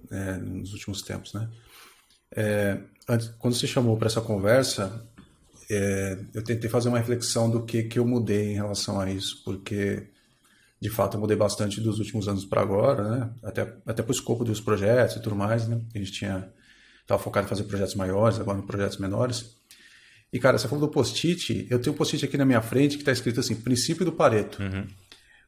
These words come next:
Speaker 1: Pra, é, enfim, pra quem não sabe, né? Porque você fazer vinte por cento do esforço pra atingir oitenta por cento de um resultado, né? É,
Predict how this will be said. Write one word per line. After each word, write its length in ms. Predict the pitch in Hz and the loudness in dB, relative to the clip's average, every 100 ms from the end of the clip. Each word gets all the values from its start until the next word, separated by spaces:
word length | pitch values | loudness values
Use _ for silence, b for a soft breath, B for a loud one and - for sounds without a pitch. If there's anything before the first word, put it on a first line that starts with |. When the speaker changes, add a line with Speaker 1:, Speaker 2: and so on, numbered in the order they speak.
| - | -10
Speaker 1:
Pra, 140 | 117 - - | -8 -8 -6
é, 140 | 107 | -4
enfim, 240 | 101 - 104 | -4 -4 -4
pra 120 | - | -4
quem 120 | 110 | 0
não 80 | 120 | 0
sabe, 340 | 113 113 131 | 4 6 6
né? 120 | 117 113 | 4 2
Porque 180 | 113 104 | 0 -4
você 240 | 104 - | -4 -4
fazer 220 | 110 107 | -2 -2
vinte 220 | 107 110 | 0 -2
por 120 | 113 110 | -2 -4
cento 220 | 117 110 | -2 -2
do 60 | |
esforço 400 | 120 - 123 131 | -2 0 -2 -2
pra 120 | - 131 127 - | -2 -2 -2 -8
atingir 380 | 117 131 107 | -6 -4 0
oitenta 300 | 117 117 117 | 0 0 -4
por 140 | 113 117 | -4 -4
cento 160 | 117 110 | -2 0
de 80 | |
um 40 | 110 | 2
resultado, 500 | 117 120 - 98 98 | 2 0 -2 -6 -4
né? 80 | 113 113 - b b b b b b b _ - | -6 -8 -14 b b b b b b b _ 0
É, 600 | 123 120 120 117 - | 6 8 6 4 0